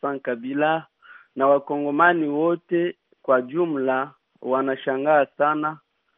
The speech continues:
kuona Bwana Kabila anaonyesha kabisa kama hawapendi Wakongomani na haheshimu Wakongomani, haheshimu haki ya Wakongomani,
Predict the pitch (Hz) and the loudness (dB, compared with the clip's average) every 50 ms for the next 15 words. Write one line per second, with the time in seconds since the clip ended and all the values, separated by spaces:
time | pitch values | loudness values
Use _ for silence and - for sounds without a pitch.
0 | _ _ _ _ _ - 143 160 175 175 165 143 127 139 139 139 143 135 - - | _ _ _ _ _ -2 2 2 6 6 4 4 4 0 0 2 0 -4 -2 -2
1 | 143 131 127 156 170 151 131 123 131 151 - - - 131 127 135 135 135 135 139 | -2 -2 -2 -4 -2 0 0 0 0 0 -2 -6 -4 -4 -2 0 0 0 0 0
2 | 156 170 165 - - 143 135 - - 131 131 151 156 - 143 127 - - 143 147 | -2 -4 -2 0 -2 -2 0 -2 -4 -4 -4 -8 -6 -4 -4 -4 -2 -2 -4 -2
3 | 147 151 147 147 151 147 - - _ - - 123 123 127 127 123 - _ 147 147 | -2 -2 -2 -2 -2 -2 -4 -8 _ -6 -4 0 0 0 0 -2 -4 _ -6 -6
4 | 147 139 139 127 120 117 - - 120 120 120 117 117 120 127 139 143 139 143 143 | -4 -4 -4 -4 -4 -4 -6 -10 -10 -8 -8 -8 -4 -4 -2 -2 -2 -4 -6 -10
5 | 139 - - - 127 127 127 123 123 120 - - 135 135 131 127 120 113 - _ | -12 -12 -12 -12 -8 -4 -4 -4 -4 -4 -8 -12 -10 -8 -6 -6 -8 -8 -10 _
6 | 117 117 113 117 113 120 135 147 156 165 165 175 170 _ _ _ _ _ _ _ | -14 -12 -10 -10 -6 -2 -2 -2 -2 -2 -6 -8 -10 _ _ _ _ _ _ _
7 | _ _ _ _ - - 127 127 131 127 - - 165 165 151 139 127 131 143 143 | _ _ _ _ -6 -2 -2 0 0 -2 -4 -6 -6 -4 -4 -4 -2 0 -2 -2
8 | 135 - - 135 123 120 113 - _ _ _ 127 131 120 - - 123 117 120 120 | -2 -2 -6 -4 -4 -4 -4 -6 _ _ _ -6 -6 -6 -8 -12 -10 -8 -8 -6
9 | 117 120 131 139 151 151 151 151 156 156 | -6 -4 -2 -2 -2 -4 -6 -8 -10 -12